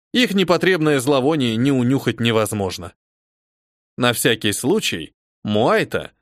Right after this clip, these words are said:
даже когда костёр окончательно прогорел и угас, решил не выбираться сразу из засады,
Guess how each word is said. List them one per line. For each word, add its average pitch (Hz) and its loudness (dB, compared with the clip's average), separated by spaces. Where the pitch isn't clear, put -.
даже 196 0
когда 175 2
костёр 160 0
окончательно 123 0
прогорел 113 0
и 104 0
угас, 98 -2
решил 120 0
не 226 0
выбираться 208 0
сразу 185 0
из 185 0
засады, 104 -2